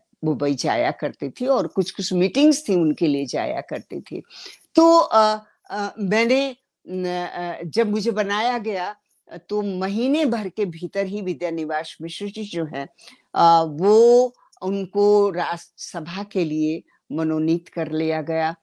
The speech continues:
और वो, अ, वो बे-, बोर्ड मेंबर भी थे और इंडियन क्लासिक्स की परिकल्पना को,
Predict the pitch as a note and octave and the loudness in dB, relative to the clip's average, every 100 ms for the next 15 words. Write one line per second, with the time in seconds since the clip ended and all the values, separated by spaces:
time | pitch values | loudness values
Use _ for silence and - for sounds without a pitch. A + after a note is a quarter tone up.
0 | _ _ D#3+ D3 C#3+ C3 D#3+ E3+ E3+ - | _ _ -6 -4 -4 -4 2 2 2 -4
1 | _ - C#3+ C3+ B2 - E3+ D#3 E3+ F3 | _ -8 -4 -2 -4 0 0 2 4 4
2 | D#3+ _ F3+ F#3 F3 F#3 F#3 G#3 G#3+ - | 2 _ 2 4 6 6 6 6 4 0
3 | A#3 B3+ - _ G3+ G#3 - B3+ B3+ B3 | -2 -2 -4 _ -2 -2 2 6 8 8
4 | C#4 D4 D4+ - G#3 G3+ G3+ G3+ - C4 | 6 4 0 -2 0 0 0 -4 -10 -12
5 | - B3 A#3+ - F#3 F3+ - F3 D#3+ - | -10 -10 -10 -4 -2 -2 -4 -6 -6 -6
6 | E3 F3 G#3 A#3+ B3+ _ _ - _ _ | -4 -2 -4 -6 -10 _ _ -20 _ _
7 | _ - B3 F#3 | _ 4 4 4